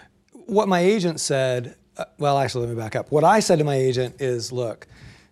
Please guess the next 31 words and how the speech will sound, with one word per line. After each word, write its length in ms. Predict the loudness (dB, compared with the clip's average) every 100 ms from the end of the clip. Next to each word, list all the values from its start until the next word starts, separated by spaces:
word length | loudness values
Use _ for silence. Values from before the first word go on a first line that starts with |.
| -6
depression 720 | 2 2 2 -2 -4 -6 -8 -4
is 720 | -2 0 -2 -4 -6 -10 -10
this 200 | -8 -8
treacherous 720 | -6 -4 -4 -4 -4 -4 -6
illness. 600 | -8 -10 -10 -10 -10 -12 -16 _ _ _ _ _ _ _
Um, 600 | -4 -4 -6 -8 -10 -10 -4
it 160 | -4
robs 440 | 0 0 0 -2 -8
people 500 | -10 -8 -10 -10 -8
of 100 | -4
so 240 | -2 0
much 560 | -2 -6 -8 -14 -16 -18 _ _ _ _ -8
that 140 | -4
they 520 | -2 -2 -4 -6 -8 _ -8
value 600 | -2 0 0 -2 -6 -10
in 180 | -10 -8
life. 380 | -8 -8 -8 -8
And, 160 | -8 -8
and 160 | -10
for 80 | -6
so 160 | -4 -2
many, 300 | -2 -2 -2
it 100 | -2
actually 380 | -4 -6 -6
robs 320 | -2 -2 -4 -6
them 260 | -10 -10
of 140 | -10 -6
their 120 | -6
will 260 | -4 -6 -6
to 120 | -10
live." 560 | -6 -6 -6 -8 -12